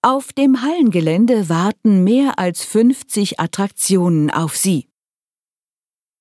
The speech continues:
Bringen Sie sich beispielsweise mit einem Herz-Kreislauf-Training am Trimm-Dich-Rad in Schwung. Wie wäre es mit Trampolinspringen?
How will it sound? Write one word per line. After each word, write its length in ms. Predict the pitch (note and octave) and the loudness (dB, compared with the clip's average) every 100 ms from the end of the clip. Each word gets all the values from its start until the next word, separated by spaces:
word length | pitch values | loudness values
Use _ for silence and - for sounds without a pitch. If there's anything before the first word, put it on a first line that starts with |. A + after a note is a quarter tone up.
| _ _ | _ _
Bringen 400 | E3 G3 G3+ F#3 | 0 2 2 2
Sie 160 | F3+ F3+ | 2 0
sich 240 | E3+ D#3+ | 0 -2
beispielsweise 840 | D3 F#3 - G3+ E3 F3 E3+ E3+ | -2 -4 -2 -2 0 0 0 0
mit 140 | F3+ E3+ | -2 0
einem 240 | E3+ F3 | 0 0
Herz-Kreislauf-Training 1500 | E3 E3+ G#3+ - - F3 G#3 - G3 F3+ - - F#3 F#3 F3+ F3+ | 0 0 -2 -4 -4 -2 -2 -2 -2 -2 -4 -4 0 2 0 0
am 220 | F#3+ G3 | -2 -4
Trimm-Dich-Rad 880 | - A3 C4+ A3 G3+ - F#3+ F3+ - | -2 2 2 2 -2 -2 0 0 0
in 160 | G#3 | 0
Schwung. 460 | G3 - G#3+ E3 C3 _ _ _ _ _ _ _ _ _ _ _ - | 0 0 0 0 -6 _ _ _ _ _ _ _ _ _ _ _ -4
Wie 280 | D4 D4+ C#4 | -2 0 2
wäre 360 | A3+ F#3 E3+ | 2 2 0
es 200 | E3+ A3+ | -2 -2
mit 260 | C4 B3+ - | 0 -2 -4
Trampolinspringen? 1080 | - B3 - G4 D#4+ A3 - - F3 D3+ - | -2 -2 0 0 2 2 0 0 0 0 -4